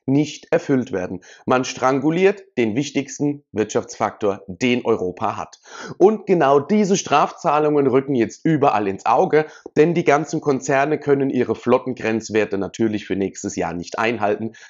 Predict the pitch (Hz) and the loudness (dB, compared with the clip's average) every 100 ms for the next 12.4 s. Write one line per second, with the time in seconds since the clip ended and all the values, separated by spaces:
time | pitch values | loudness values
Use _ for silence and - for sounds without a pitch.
0 | - 139 180 185 170 143 156 127 135 143 | 0 2 4 2 -2 -2 0 0 2 0
1 | 127 113 123 - _ _ - - 180 180 | 2 0 -2 -12 _ _ -16 -6 -2 0
2 | 185 190 - _ 139 151 - _ _ 147 | 0 -4 -8 _ 0 0 -2 _ _ 0
3 | 131 123 117 104 101 151 160 151 127 127 | 2 4 4 2 -2 0 0 0 -2 -2
4 | - 104 139 127 175 175 175 - 156 - | -4 -2 0 4 4 2 -4 -4 -4 -4
5 | 156 - 143 165 - - 302 233 147 143 | -6 -2 0 0 0 2 2 4 2 0
6 | - 117 120 127 - _ 120 143 156 147 | -2 -2 -2 -4 -16 _ 0 2 2 -2
7 | - 123 - 113 117 - _ _ - 113 | -4 -4 -2 0 0 -2 _ _ 2 4
8 | 196 233 156 160 - _ _ 110 110 135 | 4 2 0 0 -2 _ _ -4 0 0
9 | 151 131 117 117 104 104 95 95 98 120 | 0 -2 0 -2 -2 -2 -4 -2 0 0
10 | 123 92 - 98 95 87 101 123 123 90 | 0 -8 -4 -4 -2 -4 -4 -4 -6 -12
11 | _ _ _ - - - _ - 123 151 | _ _ _ -20 -20 -20 _ 0 2 2
12 | 165 160 139 139 | 0 0 0 -4